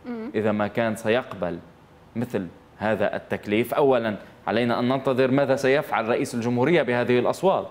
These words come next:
Speaker 2: هل سيجيرها لصالح الحريري وهل سيقبل وهل سيحجبها عن
Speaker 1: أتوقع أن
Speaker 2: الحريري؟
Speaker 1: يجيرها للرئيس الحريري؟
Speaker 2: لا، عم بحكي.
Speaker 1: إيه، إيه، بس
Speaker 2: بيكون
Speaker 1: أنا عم
Speaker 2: بهيك
Speaker 1: بسأل.
Speaker 2: حالة في احتمالين.
Speaker 1: صح.
Speaker 2: ما هيك؟
Speaker 1: صح.
Speaker 2: الاحتمال الأول إنه يجير له إياها،
Speaker 1: مم.
Speaker 2: أوكي؟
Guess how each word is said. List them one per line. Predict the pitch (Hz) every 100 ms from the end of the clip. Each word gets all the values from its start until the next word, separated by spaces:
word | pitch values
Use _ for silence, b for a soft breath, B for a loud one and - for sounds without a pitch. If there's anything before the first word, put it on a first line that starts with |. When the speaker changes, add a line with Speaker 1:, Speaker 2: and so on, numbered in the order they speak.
| -
Speaker 2:
هل | 117
سيجيرها | 113 107 107 107 123 135 113
لصالح | 104 101 113 117 117
الحريري | 104 117 135 127
وهل | 113 123 123
سيقبل | 123 131 - 147 143 B B B
وهل | - 151 165
سيحجبها | 156 139 127 131 170
عن | 147
Speaker 1:
أتوقع | 277
أن | 143
Speaker 2:
الحريري؟ | 247 233 269 - -
Speaker 1:
يجيرها | 262 262 262
للرئيس | 240 240 - 269 262 240
الحريري؟ | 220 - 196 196 294 392 -
Speaker 2:
لا، | - - - -
عم | 98
بحكي. | 95 - - -
Speaker 1:
إيه، | 262 -
إيه، | -
بس | 117
Speaker 2:
بيكون | 151 175
Speaker 1:
أنا |
عم | -
Speaker 2:
بهيك | 117 135 151
Speaker 1:
بسأل. | -
Speaker 2:
حالة | 160 180
في | 190 -
احتمالين. | - 170 139 110 92
Speaker 1:
صح. | 370 - -
Speaker 2:
ما | 92 98
هيك؟ | 185 202
Speaker 1:
صح. | - - - -
Speaker 2:
الاحتمال | - - 135 196
الأول | 196 160 170 123 107
إنه | 120 123
يجير | 131 156 165 185
له | 175
إياها، | 165 147 120 127 214
Speaker 1:
مم. | 254 247 - - -
Speaker 2:
أوكي؟ | 113 170